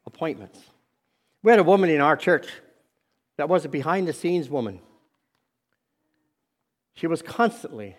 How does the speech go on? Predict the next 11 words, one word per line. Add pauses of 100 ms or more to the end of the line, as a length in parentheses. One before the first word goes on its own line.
(160)
serving
people. (2500)
We
never
prayed
for
Barb's
ministry (240)
in
our
church